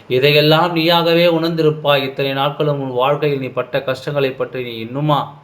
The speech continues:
உணராமல் இருந்து கொண்டிருக்கிறாய்? நீ கஷ்டப்பட்ட போதெல்லாம் இவர்கள் என்ன செய்து கொண்டிருந்தார்கள் என்று யோசித்துப் பார். என் அன்பு குழந்தையே, தாகம் தீரும் வரைக்கும் தான் நீருக்கு மதிப்பிருக்கும். அது போலத்தான் சில உறவுகளும் அவர்களுடைய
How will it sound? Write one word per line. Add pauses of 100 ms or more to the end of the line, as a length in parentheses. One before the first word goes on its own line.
(400)
உணராமல்
இருந்து
கொண்டிருக்கிறாய்? (460)
நீ
கஷ்டப்பட்ட
போதெல்லாம்
இவர்கள்
என்ன
செய்து
கொண்டிருந்தார்கள் (220)
என்று
யோசித்துப்
பார். (720)
என்
அன்பு
குழந்தையே, (120)
தாகம்
தீரும்
வரைக்கும்
தான்
நீருக்கு
மதிப்பிருக்கும். (640)
அது
போலத்தான்
சில
உறவுகளும்
அவர்களுடைய